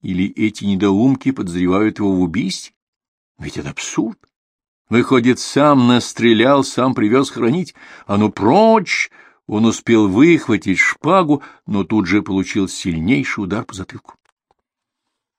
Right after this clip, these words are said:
Последний, что ухватил его гаснущий взгляд, было лицо склоненного над ним человека.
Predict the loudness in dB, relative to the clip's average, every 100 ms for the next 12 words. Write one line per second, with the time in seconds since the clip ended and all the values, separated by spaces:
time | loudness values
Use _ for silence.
0 | _ _ _ _ -2 -2 -2 -2 -2 0
1 | 0 4 6 6 6 2 2 -2 0 2
2 | 2 2 0 -4 -6 -4 -6 -2 0 0
3 | 0 0 2 0 -2 -6 -6 -4 -2 0
4 | 2 0 0 -2 -2 -4 -4 -6 -4 -4
5 | -6